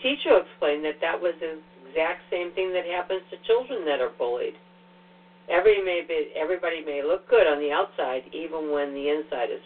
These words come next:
broken. We all have a responsibility to teach children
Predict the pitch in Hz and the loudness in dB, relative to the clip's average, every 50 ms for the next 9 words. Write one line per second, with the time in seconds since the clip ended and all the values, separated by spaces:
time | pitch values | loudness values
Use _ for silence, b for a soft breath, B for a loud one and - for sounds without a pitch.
0 | - - 135 127 135 - - - - - - B B B B B B B B B | -6 -2 0 0 0 0 -2 -10 -12 -12 -20 B B B B B B B B B
1 | B - 151 151 165 185 185 190 202 196 190 196 185 175 170 165 156 - - _ | B 6 6 8 10 8 6 6 4 -2 0 0 0 0 0 -4 -6 -14 -10 _
2 | 147 147 147 147 143 143 143 147 139 139 139 131 127 139 131 - 127 113 - - | -4 -4 -4 -4 -8 -4 -2 0 0 2 0 -2 -4 -10 -12 -12 -12 -14 -12 -12
3 | 180 160 160 - - - - 147 131 127 - 143 135 131 | -12 -12 -10 -12 -14 -4 -2 -2 -4 -2 -8 -10 -10 -10